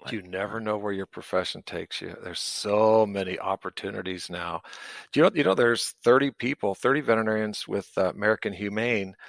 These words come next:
Speaker 1: which I'm, uh, on the board of, that just handle, uh, pets in movies and T V. I mean, you're on the set of No Animals Were Harmed. I mean, how incredible is that?
Speaker 2: It,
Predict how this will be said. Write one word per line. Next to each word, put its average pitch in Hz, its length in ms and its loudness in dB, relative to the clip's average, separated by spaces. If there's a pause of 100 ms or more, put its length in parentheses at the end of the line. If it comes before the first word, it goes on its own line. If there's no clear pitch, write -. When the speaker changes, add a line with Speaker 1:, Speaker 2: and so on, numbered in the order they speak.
(360)
Speaker 1:
which - 180 -4
I'm, 107 300 4
uh, 90 180 6
on 104 160 2
the 95 80 -2
board 110 300 2
of, 101 360 2
that 98 180 -6
just - 340 -4 (340)
handle, 117 580 0
uh, 101 120 0 (140)
pets 117 260 -2
in 110 140 -6
movies 117 400 -4
and 110 100 -12
T 127 200 -6
V. 143 360 -6 (680)
I 113 60 0
mean, 120 180 -4
you're 113 200 4
on 123 100 6
the 113 120 4
set 117 200 4
of 95 100 -2
No 110 180 4
Animals 117 360 0
Were 113 140 -2
Harmed. 117 440 -2
I 123 40 -10
mean, 104 280 -10
how 117 280 -2
incredible 110 580 -2
is 90 140 -10
that? 92 400 0
Speaker 2:
It, 87 140 -8